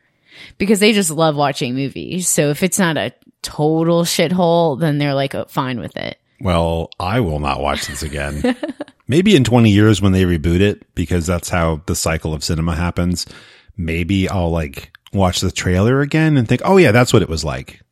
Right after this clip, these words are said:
Speaker 1: What if they came out with the part two?
Speaker 2: If they came out with the part two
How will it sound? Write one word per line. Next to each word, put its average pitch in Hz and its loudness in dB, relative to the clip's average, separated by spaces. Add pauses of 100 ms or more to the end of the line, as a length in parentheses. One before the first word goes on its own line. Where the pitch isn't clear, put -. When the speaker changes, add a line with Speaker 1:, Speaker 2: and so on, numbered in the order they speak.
(340)
Speaker 1:
What 165 -2
if 165 -2
they 165 0
came 156 0
out 143 0
with 135 -4
the 143 -10
part 139 -6
two? 139 -4 (460)
Speaker 2:
If 139 -2
they 143 2
came 175 2
out 214 0
with 214 0
the 220 2
part 208 0
two 85 0